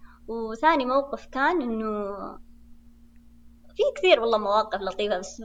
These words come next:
في موقف إنه كان في لعبة تسلق، وكان واحد من الأطفال، آه، كانت هذه لعبة ثانية، كان واحد من الأطفال متخوف، كل شوي يجي عندي يقول لي: "أبغى ألعب، أبغى ألعب هذه اللعبة، أبغى"، وأنا كنت في مكان غير إني أكون مشرفة على الأطفال،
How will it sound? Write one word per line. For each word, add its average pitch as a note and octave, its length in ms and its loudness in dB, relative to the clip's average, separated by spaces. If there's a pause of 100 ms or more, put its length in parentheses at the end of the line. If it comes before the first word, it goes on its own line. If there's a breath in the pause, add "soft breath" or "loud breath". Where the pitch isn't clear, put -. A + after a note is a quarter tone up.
في C4+ 120 -2
موقف C4+ 340 0 (100)
إنه A3+ 240 -4
كان D4 220 0
في C4+ 140 2
لعبة A3+ 260 4
تسلق، A#3 600 -2 (1300 soft breath)
وكان F4+ 280 4
واحد F4 260 6
من B3 220 0
الأطفال، A#3+ 720 4 (220)
آه، G3+ 360 0 (100)
كانت C4 300 0
هذه G#3+ 140 0
لعبة G3+ 260 2
ثانية، F#3 340 -6 (120)
كان F4 140 4
واحد D#4 120 2
من B3 60 -2
الأطفال C#4 540 0 (460)
متخوف، A3+ 560 2 (380)
كل F4 120 0
شوي E4+ 140 4
يجي C4+ 200 4
عندي C4+ 180 -2
يقول B3+ 180 0
لي: A3 140 2
"أبغى G#3 180 6
ألعب، G#3 240 4
أبغى G#3 160 2
ألعب G3 180 2
هذه G3+ 200 -6
اللعبة، G3 260 -2
أبغى"، G3+ 140 2 (180)
وأنا C4+ 260 2
كنت C#4 220 -2
في - 400 -12
مكان C#4+ 340 2
غير C4+ 240 4
إني A#3 260 -2
أكون B3 200 -6
مشرفة A3 300 -6
على F#3 120 4
الأطفال، F#3+ 300 -4